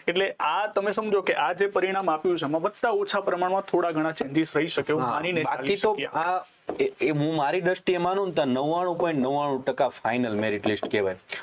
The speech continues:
Speaker 2: ભલે અહીંયા હંગામી કામચલાઉ નીકળ્યું, પણ આમાંથી નીકળવા વાળી પબ્લિક બહુ ઓછી હોય.
Speaker 1: સો ટકા.
Speaker 2: એટલે પાંચ, પચીસ, પચાસનો ફેરફાર થઈ શકે. એટલે રિયાલિટી આપણે અહીંથી સ્વીકારવી પડશે. હવે સાહેબ, એને મેરિટ જે બનાવ્યું છે, કયા ક્રમમાં બનાવ્યું છે?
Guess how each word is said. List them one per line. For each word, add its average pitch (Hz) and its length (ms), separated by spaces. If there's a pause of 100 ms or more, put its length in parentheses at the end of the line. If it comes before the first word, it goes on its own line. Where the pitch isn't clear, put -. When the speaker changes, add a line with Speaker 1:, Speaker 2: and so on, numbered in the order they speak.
Speaker 2:
ભલે 135 140
અહીંયા 147 380
હંગામી 131 500
કામચલાઉ 131 520
નીકળ્યું, 135 300
પણ 156 180 (220)
આમાંથી 156 300
નીકળવા 180 680
વાળી 156 260
પબ્લિક 165 440
બહુ 151 500
ઓછી 143 280
હોય. 95 200
Speaker 1:
સો - 360
ટકા. 220 80
Speaker 2:
એટલે 262 180 (560)
પાંચ, 185 380
પચીસ, 170 300
પચાસનો 175 420
ફેરફાર 156 480
થઈ 147 220
શકે. 110 280 (540)
એટલે 165 280 (240)
રિયાલિટી 165 500
આપણે 151 260
અહીંથી 139 220
સ્વીકારવી 120 380
પડશે. 110 320
હવે - 460
સાહેબ, 190 180
એને 196 120
મેરિટ 160 340
જે 170 140
બનાવ્યું 165 340
છે, 175 120
કયા 151 280
ક્રમમાં 135 340
બનાવ્યું 117 300
છે? 113 120